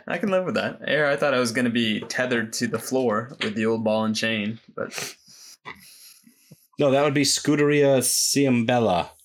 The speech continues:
Speaker 1: ¿Dónde está?
Speaker 2: I really an-, am annoyed that they took away, like, the names from the F one Fantasy League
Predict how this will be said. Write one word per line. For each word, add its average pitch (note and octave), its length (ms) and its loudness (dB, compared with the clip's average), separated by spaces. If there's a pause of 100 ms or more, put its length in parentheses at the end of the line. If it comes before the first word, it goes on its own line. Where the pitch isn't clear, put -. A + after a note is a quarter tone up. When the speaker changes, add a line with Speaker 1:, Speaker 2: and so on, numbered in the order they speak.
(920)
Speaker 1:
¿Dónde A#2 320 2
está? A#2 380 -4 (1400)
Speaker 2:
I B2 40 4
really C#3+ 320 6
an-, A#2+ 160 2 (100)
am A#2+ 100 2
annoyed A2 320 4
that F#2+ 120 0
they G2+ 100 0
took G#2+ 200 0
away, G#2 200 2
like, G2 200 0
the G2 120 0
names G2 580 -2 (1040)
from G#2+ 280 0
the G2+ 60 -2
F G2 220 -2
one G#2+ 180 2
Fantasy A2+ 400 0
League C3 360 0